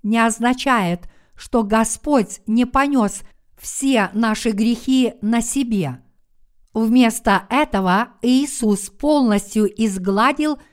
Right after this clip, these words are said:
все наши грехи, прошлые, настоящие и будущее, своим крещением – и своей кровью на кресте.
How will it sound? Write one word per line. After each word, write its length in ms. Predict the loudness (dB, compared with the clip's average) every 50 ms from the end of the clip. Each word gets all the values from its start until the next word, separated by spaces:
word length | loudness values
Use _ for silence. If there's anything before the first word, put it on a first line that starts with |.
| _ -18
все 300 | -16 -8 -2 0 0 2
наши 380 | 2 0 0 -2 -2 -4 -4
грехи, 500 | -2 0 -2 -2 -2 -4 -4 -4 -4 -6 -8 _ _ _ _ _ -20 _
прошлые, 800 | _ -2 0 2 2 2 0 -2 -2 0 0 2 0 0 -4 -8 _ _ _ _ -10
настоящие 1120 | -4 -2 -2 -2 -2 -2 0 0 2 2 2 0 0 -2 -4 -6 -6 -2 -2 0 0 -2 -4 -6 -18 _ -20 _ _
и 140 | 0 0 0
будущее, 840 | 0 0 0 0 0 -2 -2 -4 -6 -6 -6 -4 -4 -4 -6 -8 -10 _ _ _ _ _ _ _
своим 500 | -14 -6 0 2 2 2 4 2 0 -2
крещением – 1000 | -2 -2 0 0 0 -2 -4 -6 -4 -2 0 0 0 0 0 0 -2 -4 -6 -10 -20 _ _ -14 _
и 120 | -4 -4
своей 520 | -4 -2 0 0 2 4 4 4 4 2 0
кровью 560 | -6 -6 -2 0 2 2 2 2 0 0 0
на 80 | 0
кресте. 640 | -2 -2 -6 -6 -6 -10 -10 -6 -6 -6 -6 -6 -10